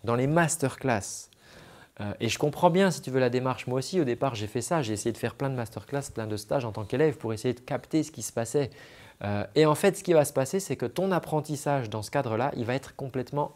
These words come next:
empirique. C'est-à-dire qu'il va être limité aux problèmes que les autres stagiaires auront rencontrés dans la masterclass.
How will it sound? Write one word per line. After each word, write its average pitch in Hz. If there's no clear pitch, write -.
empirique. 139
C'est-à-dire 165
qu'il 156
va 135
être -
limité 190
aux 135
problèmes 156
que 127
les 117
autres 165
stagiaires 135
auront 107
rencontrés 110
dans 107
la 95
masterclass. 120